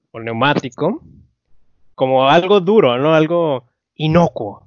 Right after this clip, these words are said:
algo que está ahí. Sin embargo, yo te decía, ¿no? La realidad es que es un material, pues, se va arrastrando en el suelo, se va desgastando.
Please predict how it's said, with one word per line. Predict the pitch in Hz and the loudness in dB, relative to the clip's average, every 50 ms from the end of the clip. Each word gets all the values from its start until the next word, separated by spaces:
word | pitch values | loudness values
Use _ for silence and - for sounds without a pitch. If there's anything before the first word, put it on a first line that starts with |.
| - | -6
algo | - 143 139 147 170 - | -4 -2 0 -2 -2 -4
que | - 135 | -4 -2
está | - 156 | 0 0
ahí. | 143 123 107 - _ _ _ _ _ _ _ _ _ _ _ _ _ _ _ _ | 0 0 -2 -8 _ _ _ _ _ _ _ _ _ _ _ _ _ _ _ _
Sin | - 160 151 | -4 -2 0
embargo, | 147 147 156 165 170 180 | 2 2 2 2 2 0
yo | 180 175 | 0 -2
te | 175 - 190 | -2 -2 -2
decía, | 175 147 - - 147 147 139 139 | -2 -2 -4 -6 -6 -4 -4 -4
¿no? | 139 139 143 | -4 -4 0
La | 143 147 147 | 2 2 2
realidad | 143 147 147 139 139 147 151 151 | 4 4 4 4 6 6 4 4
es | - - | 2 -2
que | - 170 165 165 170 - _ _ _ | -4 -4 -4 -4 -4 -8 _ _ _
es | - 165 147 - | -6 -6 -4 -2
un | 190 185 | -2 0
material, | 170 156 - - 120 117 117 110 110 113 123 127 - - _ _ _ _ _ _ _ _ _ _ _ _ - | 0 0 0 -2 -4 -4 -2 -4 -2 -2 -4 -6 -6 -10 _ _ _ _ _ _ _ _ _ _ _ _ -16
pues, | - - - _ _ _ _ _ _ | -14 -14 -16 _ _ _ _ _ _
se | - - 120 | -2 -2 0
va | 131 165 | 2 2
arrastrando | 180 - - - - - 160 165 185 180 160 151 | 2 2 0 0 0 0 2 2 2 2 2 2
en | 151 143 | 2 2
el | 131 127 | 0 0
suelo, | - - - 165 160 160 156 151 160 160 | -2 -2 0 0 2 2 2 0 -2 -4
se | - - 135 | -4 -4 -4
va | 123 127 131 | -2 -2 -2
desgastando. | 139 143 139 139 147 139 - - - 151 135 123 113 110 113 | -2 -4 -4 -4 -6 -6 -4 -2 0 0 0 -2 -4 -8 -10